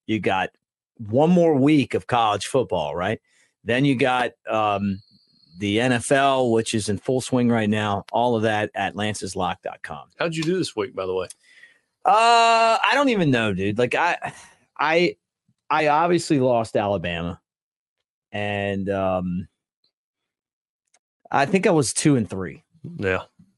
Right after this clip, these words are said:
Speaker 2: I
Speaker 1: What about
Speaker 2: was
Speaker 1: you?
Speaker 2: two and four. I took Alabama. I took U T S A. I took Michigan.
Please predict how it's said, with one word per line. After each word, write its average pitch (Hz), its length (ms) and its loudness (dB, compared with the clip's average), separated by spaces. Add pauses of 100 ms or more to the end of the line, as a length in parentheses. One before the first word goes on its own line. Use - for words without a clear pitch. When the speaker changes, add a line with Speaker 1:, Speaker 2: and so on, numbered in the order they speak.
(120)
Speaker 2:
I 107 80 2
Speaker 1:
What 127 80 6
about 147 140 6
Speaker 2:
was - 80 -4
Speaker 1:
you? 135 240 2 (1000)
Speaker 2:
two 156 180 0
and 135 120 0
four. 104 360 0 (800)
I 110 100 -4
took 123 280 -2
Alabama. 107 560 2 (320)
I 113 100 -18
took 127 180 -2
U 120 180 -2
T 123 220 0
S 117 240 2
A. 98 280 0 (1700)
I - 60 -20
took 127 180 2
Michigan. 120 560 0